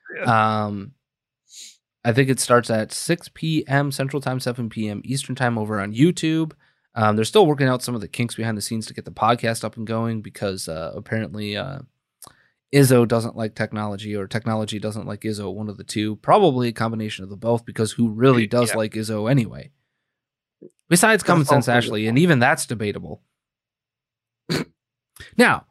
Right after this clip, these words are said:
Speaker 2: please tune into the rants of Izzo. Having said that, I'm about to take a hundred dollars of Izzo's money because this is not the bee.
Speaker 1: Are you sure?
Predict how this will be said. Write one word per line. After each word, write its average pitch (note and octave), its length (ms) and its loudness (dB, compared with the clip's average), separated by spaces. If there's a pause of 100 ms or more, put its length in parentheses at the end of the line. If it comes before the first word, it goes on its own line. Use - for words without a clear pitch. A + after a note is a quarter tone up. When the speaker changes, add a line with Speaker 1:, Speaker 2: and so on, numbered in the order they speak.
(120)
Speaker 2:
please E4 240 10
tune G3+ 200 8
into C#3+ 200 6
the A2+ 100 0
rants G#2+ 240 -2
of G#2+ 100 -4
Izzo. G#2 320 -4 (640)
Having F#3 280 6
said D3 240 4
that, A2+ 180 2
I'm D3+ 180 4
about C3 260 2
to B2+ 60 -8
take B2 220 0
a A2 40 0
hundred B2 220 4
dollars B2 360 6
of G#2+ 80 -2
Izzo's A2 360 -4
money G#3 220 6
because F3+ 300 0
this B3 300 4
is G#3 140 -2
not G#3+ 240 2
the G3 60 -2
bee. F3+ 420 2 (680)
Speaker 1:
Are B2+ 80 6
you B2 120 2
sure? A#2 480 2